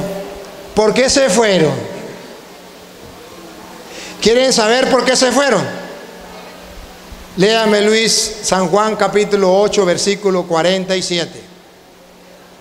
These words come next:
San Juan capítulo ocho, versículo cuarenta y siete. ¿Por qué se fueron? ¿No es que son bíblicos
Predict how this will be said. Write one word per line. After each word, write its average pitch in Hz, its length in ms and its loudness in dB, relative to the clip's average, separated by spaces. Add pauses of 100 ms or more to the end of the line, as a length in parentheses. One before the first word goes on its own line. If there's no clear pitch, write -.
(480)
San 175 300 0
Juan 214 340 2
capítulo 190 680 0
ocho, 214 240 2
versículo 180 640 -2
cuarenta 180 640 0
y 185 80 -4
siete. 185 480 -4 (2000)
¿Por 196 260 2
qué 240 180 2
se 254 160 2
fueron? 214 460 0
¿No 214 100 0
es 247 100 0
que 254 160 0
son 214 480 -4 (1080)
bíblicos 247 1040 -6